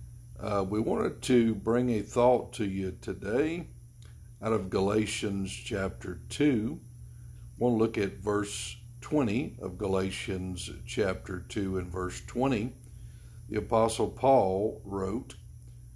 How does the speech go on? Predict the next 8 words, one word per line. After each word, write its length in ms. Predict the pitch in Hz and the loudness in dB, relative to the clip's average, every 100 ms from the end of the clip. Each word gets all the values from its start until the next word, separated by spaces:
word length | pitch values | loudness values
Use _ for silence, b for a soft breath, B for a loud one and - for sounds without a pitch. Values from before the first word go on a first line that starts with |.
| B - - | B -18 -8
"I 480 | 117 139 156 139 139 131 | 2 6 8 6 4 0
am 220 | 123 120 | 0 -2
crucified 960 | - 143 135 - 151 - 135 135 127 127 | -2 -2 0 0 -4 2 2 4 2 0
with 260 | 127 - | -2 -4
Christ. 800 | - 131 127 92 85 - - - - - - | -2 2 4 2 -4 -10 -10 -12 -18 -18 -14
Nevertheless, 960 | 104 98 98 95 95 92 120 110 107 - | -6 -2 -2 0 0 2 4 4 0 -6
I 180 | 113 101 | -6 -6
live, 640 | 92 98 165 147 131 - | -2 2 6 6 4 -2